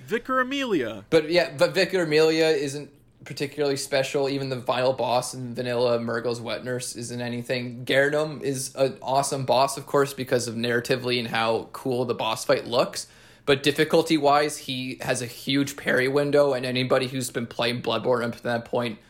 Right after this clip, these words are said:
Speaker 2: should be able to just parry him to death all day.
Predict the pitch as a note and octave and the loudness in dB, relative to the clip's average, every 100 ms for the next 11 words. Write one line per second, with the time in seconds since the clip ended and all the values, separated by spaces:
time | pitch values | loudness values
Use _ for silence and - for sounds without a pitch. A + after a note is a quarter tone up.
0 | _ - C#3 C3 C3 B2+ A#2+ A#2+ - A2+ | _ -10 -6 0 2 2 0 -4 -4 -2
1 | A2+ A#2 A#2 A#2 A2 G#2+ A2+ A#2 A#2+ A2 | 0 0 -2 -4 -6 -2 0 0 -2 -4
2 | G#2 B2 C#3+ C#3 | 0 2 2 0